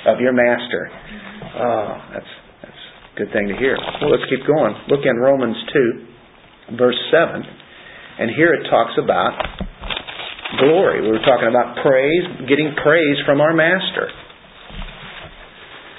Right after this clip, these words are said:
And being faithful to Him. Romans two seven says, "To those who by perseverance in doing good seek for," look at this,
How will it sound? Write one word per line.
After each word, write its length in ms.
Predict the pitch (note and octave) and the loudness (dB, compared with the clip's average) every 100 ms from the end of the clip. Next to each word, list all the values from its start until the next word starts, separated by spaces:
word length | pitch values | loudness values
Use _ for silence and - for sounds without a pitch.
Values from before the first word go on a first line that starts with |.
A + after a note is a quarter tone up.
| - - - | -20 -8 -4
And 160 | A#2 | 2
being 240 | C3 A#2+ - | 2 2 2
faithful 340 | B2+ B2 G2+ | 2 2 -4
to 60 | G#2 | -4
Him. 200 | G2 A#2+ | -2 2
Romans 300 | D3 D3 C#3 - | 2 2 0 2
two 120 | D#3+ C3 G3 | 2 2 2
seven 380 | G#3+ D3 C3+ C3 - - - | 2 4 2 2 0 0 4
says, 340 | C#3 B2+ B2 B2 - - - - - | 4 4 2 -2 -10 -16 -20 -4 0
"To 20 | D#3 | 4
those 380 | D#3+ G3 A3+ A3 | 4 4 4 2
who 120 | G#3 E3+ | 2 4
by 160 | D#3+ D3 | 2 2
perseverance 720 | G3+ G3+ F#3+ C#3 C3+ B2 B2 B2 - | 2 2 2 2 2 2 0 -2 -2
in 240 | C3+ B2 | 0 2
doing 360 | C#3+ F3 F3+ D#3+ | 2 4 2 2
good 480 | C#3+ B2 A2+ A#2 - - - - - | 4 4 4 0 -8 -14 -10 -4 0
seek 240 | F#3+ G3+ - - - - | 0 0 -6 -8 -4 2
for," 300 | C3 B2+ B2 | 4 4 2
look 120 | C#3+ | 2
at 60 | D3 | 4
this, 200 | D3+ | 2